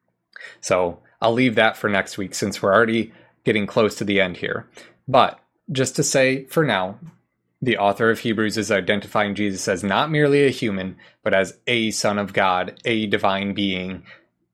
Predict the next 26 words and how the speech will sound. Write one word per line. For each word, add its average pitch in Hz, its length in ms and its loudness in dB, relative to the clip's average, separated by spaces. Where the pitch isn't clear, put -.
both 95 260 -4
God 104 480 0
and 98 220 -4
man, 92 400 -8
divine 107 400 0
and 98 300 -4
man. 104 320 -8
So 123 160 2
lastly, 113 600 0
to - 80 -6
come 123 220 0
to 120 120 -2
our 110 120 4
third 107 300 2
point, 104 300 -10
God 120 240 2
spoke 120 340 2
at 117 120 0
many 117 240 0
times 110 380 -2
and 107 100 -2
in 104 80 0
many 104 180 0
ways 175 520 2
versus 120 720 0
nothing. 220 500 0